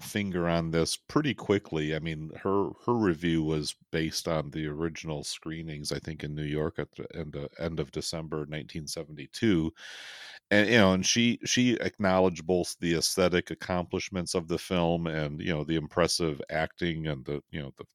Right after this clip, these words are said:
the fearless performances, but also that these women were very oste-, very stereotypical and objectified in this kind of,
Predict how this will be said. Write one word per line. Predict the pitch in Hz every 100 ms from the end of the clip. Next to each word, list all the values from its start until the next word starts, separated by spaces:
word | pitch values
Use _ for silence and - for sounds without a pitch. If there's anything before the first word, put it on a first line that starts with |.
| -
the |
fearless | - 85 85 78
performances, | - 71 - 78 78 78 - 80
but | - -
also | 92 90 90 80 78 - - - - - 87
that | 87 80 - _ -
these | 87 98 95 85 76 -
women | 78 85 92 85 78 78
were | 71 78 80 78 73 73 _ _ _ _ _ 65
very | 78 87 90
oste-, | 80 73 - 87 -
very | - 101
stereotypical | 90 87 82 73 - - 85 90 85 82 85 - - - _
and | 80 78 76 76 - -
objectified | 80 73 78 73 92 - 87 85 82 78
in | - 73
this | 76 73
kind | - - 80
of, | 78 71 69